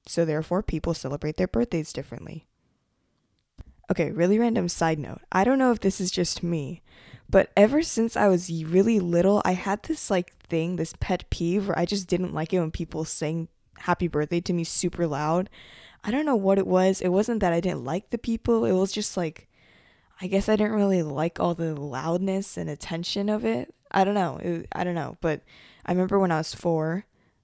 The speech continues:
or I think three or four. I was really little, a toddler age. And then it was my birthday, and, er, and, like, all the kids were around, the parents were there, and they were about to sing happy birthday.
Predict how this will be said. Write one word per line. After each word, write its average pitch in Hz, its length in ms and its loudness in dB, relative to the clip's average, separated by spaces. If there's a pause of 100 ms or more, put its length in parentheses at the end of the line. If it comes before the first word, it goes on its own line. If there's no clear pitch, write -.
(240)
or 175 180 -4
I - 80 -6
think 170 340 -6
three 175 160 0
or 160 100 0
four. 147 340 -6
I - 100 -2
was 170 140 0
really 180 180 6
little, 165 320 2
a 151 40 -6
toddler 156 420 -2
age. 147 360 -4 (320)
And 175 120 -2
then 170 120 2
it 175 60 4
was 170 120 0
my 151 100 -2
birthday, 160 460 -4
and, 156 240 -4
er, 156 120 0
and, 147 260 -4
like, 143 160 -8
all 160 120 4
the 156 80 -2
kids 156 440 -4
were 151 180 -4
around, 147 320 -6
the - 60 -14
parents 151 400 -6
were 165 100 0
there, 151 180 -2
and 147 200 -2
they 165 100 4
were 156 60 4
about 156 200 0
to 143 60 -2
sing 156 220 -6
happy 151 280 -10
birthday. 170 540 -4